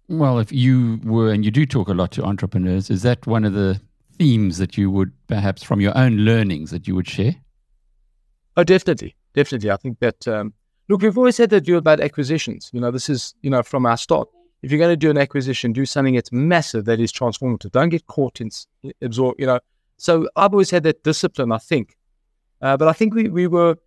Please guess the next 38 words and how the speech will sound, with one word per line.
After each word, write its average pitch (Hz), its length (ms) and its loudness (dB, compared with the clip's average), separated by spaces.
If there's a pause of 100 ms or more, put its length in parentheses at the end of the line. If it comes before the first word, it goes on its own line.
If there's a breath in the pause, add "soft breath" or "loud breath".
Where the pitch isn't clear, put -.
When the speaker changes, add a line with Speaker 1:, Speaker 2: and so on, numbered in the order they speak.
(100)
Speaker 2:
and 156 120 -2
rightly 202 300 2
so, 160 180 2
the 135 80 0
model 180 240 2
is 180 80 0
so 180 140 2
applicable 160 400 -4
to 135 120 -12
so 156 160 -2
many 143 180 0
things. 120 300 -4
It's 123 240 -14
easy 180 500 -2 (840)
to 143 120 -2
get, 143 300 2 (200)
and, 160 140 2
and 175 280 0
I 170 60 4
mean, 190 160 2
to - 140 -6
be 180 120 0
true, - 280 -4
some 196 220 0
of 202 40 2
the 202 60 0
stuff - 220 -2
that - 140 -8
we've 151 160 -6
curtailed 147 460 -2 (180)
showed 185 300 2 (160)
considerable 165 400 0
promise. - 540 0
So, 143 200 0
you 147 100 2
know, 143 160 2
it, 131 80 -4 (200)
it - 120 -4